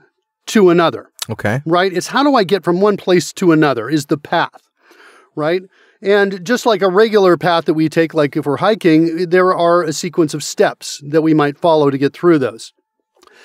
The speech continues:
Speaker 1: And those steps might be contained within a, a, a context.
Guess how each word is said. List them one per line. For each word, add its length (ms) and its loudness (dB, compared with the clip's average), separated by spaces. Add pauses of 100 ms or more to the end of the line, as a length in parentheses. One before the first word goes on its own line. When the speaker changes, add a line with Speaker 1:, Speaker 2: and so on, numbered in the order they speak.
(220)
Speaker 1:
And 120 2
those 140 2
steps 520 -2 (340)
might 220 -2
be 120 -4
contained 560 2
within 340 2
a, 40 4
a, 300 0 (160)
a 40 -2
context. 800 -2